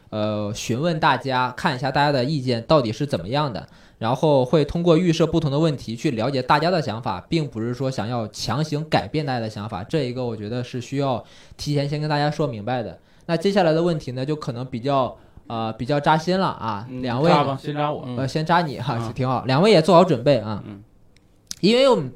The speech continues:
Speaker 1: 前段时间那个新闻是一个下水救人的新闻嘛，对不对？
Speaker 2: 嗯，嗯。
Speaker 1: 那现在假设啊，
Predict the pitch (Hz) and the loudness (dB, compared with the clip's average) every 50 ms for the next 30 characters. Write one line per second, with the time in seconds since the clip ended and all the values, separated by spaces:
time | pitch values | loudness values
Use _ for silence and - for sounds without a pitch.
0 | - - - 131 156 180 180 - 151 160 175 165 151 - 170 160 143 143 147 - | -14 -10 -6 -2 -2 0 0 0 -2 -2 -2 -4 -4 -2 -4 -2 -2 -4 -4 -4
1 | 143 139 147 151 - 170 143 - 123 107 95 - - 156 147 110 95 113 147 156 | -4 -4 -2 0 0 0 0 0 -4 -8 -10 -8 -6 -6 -6 -4 -6 -6 -6 -6
2 | - 143 123 107 87 82 85 - - _ _ _ _ - 117 117 107 113 98 - | -6 -8 -8 -10 -10 -14 -14 -16 -16 _ _ _ _ -6 -4 -2 -2 -2 -4 -6
3 | - - - 113 110 - - - 185 190 202 208 208 196 175 160 151 113 107 - | -10 -14 -16 -16 -16 -10 0 2 2 4 4 6 6 6 6 6 6 4 4 4
4 | - 202 175 117 85 90 90 - | 4 4 4 4 2 -2 -6 -8